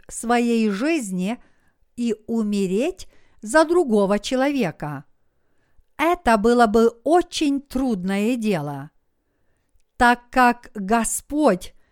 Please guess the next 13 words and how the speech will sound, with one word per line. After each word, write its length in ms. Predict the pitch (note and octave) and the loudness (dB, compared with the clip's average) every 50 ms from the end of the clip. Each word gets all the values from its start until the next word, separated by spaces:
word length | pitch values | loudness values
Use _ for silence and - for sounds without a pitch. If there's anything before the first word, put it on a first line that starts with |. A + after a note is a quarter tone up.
| _ _ _ _ _ _ _ | _ _ _ _ _ _ _
поистине 800 | - A#3+ C4+ D#4+ E4 C#4+ A#3+ - - - - A3+ G#3+ G#3 G#3+ G#3+ | 0 2 4 4 2 2 0 -2 -6 -6 -2 -2 0 0 0 0
был 320 | G#3 G3 A3 A#3 A#3 A3+ A3 | 0 0 2 2 2 2 2
могущественным, 1400 | G#3 G#3+ G#3 G#3+ F#3+ F3 G#3 C#4+ E4 D#4 - - - G3 F3+ - - - G#3 G3+ G3+ G3 G3 G3+ G#3+ B3+ D4 - - _ _ _ _ _ _ _ _ _ _ _ _ _ _ - | 0 0 0 0 0 0 0 0 0 0 -2 -4 -6 -6 -6 -8 -8 -8 -6 -4 -4 -4 -2 -2 -2 -4 -4 -8 -12 _ _ _ _ _ _ _ _ _ _ _ _ _ _ 0
Он 360 | C#4 C#4+ E4 E4+ D#4+ B3+ F#3+ - - | 2 4 4 4 4 0 -4 -6 -8
смог 520 | - - - B3 A#3+ C4 C#4 C#4 A#3 A3 | -10 -8 -6 -2 2 4 4 4 4 2
явить 640 | A3+ A3 A#3+ D4 E4 D#4 C4+ A3 G3+ F#3+ - - G#3 - | 0 0 2 2 2 2 2 0 -2 -2 -6 -10 -12 -8
нам – 520 | G3 G3+ G#3+ G#3+ G#3 G#3 A#3 C4+ E4+ G4 - - - _ _ _ _ _ | -6 -4 -2 -2 -2 0 -2 -2 -2 -6 -10 -18 -20 _ _ _ _ _
свою 960 | - - - - - A3+ A#3 A#3 A3+ A3 G#3+ F#3+ G#3 A3+ C#4 D#4+ F4+ G4 - - _ | -18 -12 -10 -8 -2 0 2 2 4 2 2 2 2 2 4 4 2 2 -2 -8 _
беззаветную 1120 | G#3+ G#3+ C4 D#4+ F4 E4 D4 C#4 D#4+ E4+ E4+ C#4 G#3+ F3+ C4+ C#4 - A3 G#3+ A3 A3 A3+ A#3 | -6 -2 0 0 0 0 -2 0 2 2 2 2 0 -2 -2 -4 -4 -4 -2 0 2 2 2
любовь. 580 | C4 C#4 B3 G#3+ F3+ D#3+ D3 - - - - _ _ _ _ _ _ _ _ _ _ _ _ _ _ _ _ _ _ _ _ _ _ - | 0 -2 -2 -2 -4 -4 -4 -8 -12 -20 -20 _ _ _ _ _ _ _ _ _ _ _ _ _ _ _ _ _ _ _ _ _ _ 0
Отдав 640 | A#3+ C4 D4+ C#4 C4+ C4 C4+ D#4 C#4+ C4+ A3+ G3+ | 0 0 0 0 -4 -4 0 2 4 4 2 2
за 220 | G#3 G3 A3+ A3+ A3 | 0 0 0 0 2
нас 420 | A#3 B3+ C4 C#4 C#4+ - - - | 2 0 0 0 -2 -2 -6 -8